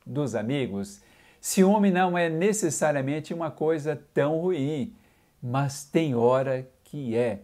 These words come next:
Principalmente com, quando é aquele ciúme doentio, aquela coisa de posse da pessoa, aí pega demais. Ciúme, às vezes, pode ser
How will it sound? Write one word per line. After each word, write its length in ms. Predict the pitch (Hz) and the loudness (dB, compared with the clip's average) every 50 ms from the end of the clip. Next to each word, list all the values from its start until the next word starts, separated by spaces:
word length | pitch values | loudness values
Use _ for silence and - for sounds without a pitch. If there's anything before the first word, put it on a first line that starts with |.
| - _ _ _ _ _ _ _ _ _ _ _ _ | -16 _ _ _ _ _ _ _ _ _ _ _ _
Principalmente 1400 | 196 196 262 302 226 - - - - 175 - - - 131 110 110 110 127 147 156 147 135 - - - 113 101 101 - - - _ _ _ | 6 6 6 4 2 0 0 -2 -2 -2 0 0 0 0 0 0 0 -2 0 0 -2 -4 -4 -6 -8 -8 -8 -10 -12 -18 -20 _ _ _
com, 480 | _ - 151 151 156 156 156 156 147 143 - | _ 2 4 4 6 4 2 0 -2 -2 0
quando 360 | - 170 175 165 147 147 143 | 2 2 2 2 0 0 2
é 80 | 143 143 | 2 2
aquele 920 | 135 139 - 147 143 143 135 135 139 139 135 131 127 123 120 117 104 101 101 | 0 0 -4 -4 -4 -4 -2 -2 -2 -2 -2 -2 -2 -2 -2 -4 -4 -6 -10
ciúme 840 | - - - - - - 135 131 135 147 151 147 143 131 120 117 117 | -14 -14 -12 -8 -6 -4 -2 0 0 0 0 0 0 -2 -2 -2 -2
doentio, 1120 | 117 120 117 123 147 143 135 120 117 - - - - - 123 131 139 139 135 131 120 104 95 - - _ _ - | -4 -6 -4 -2 0 0 0 -2 -4 -8 -14 -16 -8 -2 0 2 4 4 2 2 0 -4 -6 -10 -16 _ _ -12
aquela 340 | 127 - - 147 139 139 | -10 -4 -2 0 0 0
coisa 560 | 139 - - 143 131 123 123 117 127 113 101 - - _ _ _ - | -2 -2 -2 -2 -2 -2 0 -2 -2 -2 -4 -6 -14 _ _ _ -10
de 180 | 127 117 131 | -6 -4 -4
posse 880 | - - - _ _ - 131 139 139 131 127 123 123 - - - 123 110 | -6 -6 -12 _ _ 0 4 6 8 8 6 6 2 -4 -8 -8 -6 -4
da 140 | 101 101 117 | -4 -4 -4
pessoa, 680 | 117 - 117 107 98 - - 127 131 123 107 92 - - _ _ _ _ _ _ | -4 -4 -6 -8 -8 -6 -4 -2 0 0 0 -2 -6 -12 _ _ _ _ _ _
aí 500 | - 123 113 117 127 135 139 131 120 117 - _ _ _ _ _ _ _ _ _ _ _ | -8 -6 -4 -4 -4 -4 -4 -6 -6 -8 -12 _ _ _ _ _ _ _ _ _ _ _
pega 340 | - 127 120 117 98 110 101 | -2 0 0 0 -2 -4 -6
demais. 600 | 92 107 98 92 92 85 82 - - - - - _ _ _ _ - - _ | -6 -6 -6 -6 -6 -8 -10 -14 -18 -20 -20 -20 _ _ _ _ -20 -14 _
Ciúme, 400 | - - - 202 240 247 220 196 | -2 2 6 8 8 8 8 6
às 160 | 156 117 107 | 4 4 6
vezes, 420 | 131 190 214 208 151 135 131 117 | 6 6 6 6 4 2 -4 -4
pode 300 | - - 156 151 139 139 | 0 0 0 0 0 -4
ser 480 | 131 - - 160 165 165 156 135 120 117 | -6 -2 0 2 2 4 2 0 -2 -6